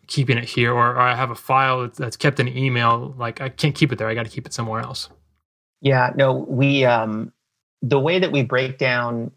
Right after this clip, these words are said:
Speaker 2: communication is any piece of information that we need to keep for an extended amount of time should go into a project management system. So we use Asana for a lot of our task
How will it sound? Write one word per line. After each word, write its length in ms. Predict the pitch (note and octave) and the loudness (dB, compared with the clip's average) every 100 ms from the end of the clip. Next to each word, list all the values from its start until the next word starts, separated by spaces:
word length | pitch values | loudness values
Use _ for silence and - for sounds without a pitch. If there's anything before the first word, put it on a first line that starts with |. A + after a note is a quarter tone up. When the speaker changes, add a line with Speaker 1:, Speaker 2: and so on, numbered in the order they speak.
| _ - | _ -4
Speaker 2:
communication 720 | C3 A#2+ A#2+ B2+ B2 - A#2+ | -2 -2 -2 -4 -4 -4 -4
is 220 | B2 - _ - | -6 -8 _ 0
any 180 | G3 | 0
piece 240 | A3 A3 F3+ | 2 0 2
of 100 | D3 | 2
information 840 | D3+ C3+ B2 B2+ - A#2+ A#2 A#2 | 0 0 -2 -2 -2 -4 -4 -6
that 160 | C#3+ A#2+ | -2 -2
we 100 | B2+ | 0
need 180 | C3+ C3+ | 0 0
to 60 | |
keep 520 | C3 - - C3+ A#2+ - | -4 -8 -4 -4 -4 -4
for 100 | A#2+ | -4
an 60 | |
extended 440 | A#2 - B2+ C3+ C3 | -4 -2 0 0 0
amount 300 | B2 B2 A#2+ | -2 -4 -6
of 180 | A2+ | -10
time 540 | - - A2+ B2 E3+ F3 _ _ | -12 -8 -2 -2 -2 -4 _ _
should 320 | - - D3 B2+ | -14 -4 0 2
go 160 | C3 | 2
into 160 | C3 C3+ | 2 -2
a 60 | |
project 380 | - A#2+ A#2+ A#2+ | 0 0 0 -4
management 500 | A2+ A2 A2 - - | -6 -6 -8 -10 -10
system. 420 | - A2+ - G#2 B2+ - | -10 -10 -12 -14 -14 -4
So 500 | C#3+ B2+ A#2 A2+ - - - _ _ _ - | 0 2 2 0 -8 -20 -20 _ _ _ 2
we 140 | D#3 | 4
use 200 | C#3 C3 | 4 2
Asana 640 | A#2 - B2 C3 D3 D3+ | -2 0 2 4 2 0
for 140 | - C3 | 0 0
a 60 | |
lot 180 | A#2 A#2+ | 2 2
of 60 | A#2 | 2
our 140 | A2 - | -2 -2
task 540 | - A#2+ C#3 - | 0 2 0 -6